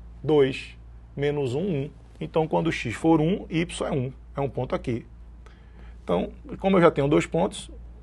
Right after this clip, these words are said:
já posso fazer o gráfico dessa função. Tá aí o gráfico de, de dois x menos um.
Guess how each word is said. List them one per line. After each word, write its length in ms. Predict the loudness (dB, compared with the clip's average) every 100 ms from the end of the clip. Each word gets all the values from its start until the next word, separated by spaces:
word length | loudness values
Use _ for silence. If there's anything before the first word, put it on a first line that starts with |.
| -18 -18 -6
já 160 | -2 2
posso 240 | 2 2
fazer 180 | 0 0
o 60 |
gráfico 260 | 2 0 0
dessa 180 | -6 -6
função. 360 | -10 -8 -10 -12 -18 -20 -20 -20 -20 -20 -20 -20 -20 -20 -20 -20 -20 -20 -20 -20 -20 -20 -20 0
Tá 120 | 4
aí 120 | 4
o 40 | 4
gráfico 420 | 6 4 2 -4
de, 280 | -2 -2 -4 -16 -20 -20 _ -20 -10
de 220 | -8 -8 -8
dois 200 | -6 -4
x 180 | -4 -6
menos 280 | -6 -8
um. 80 | -8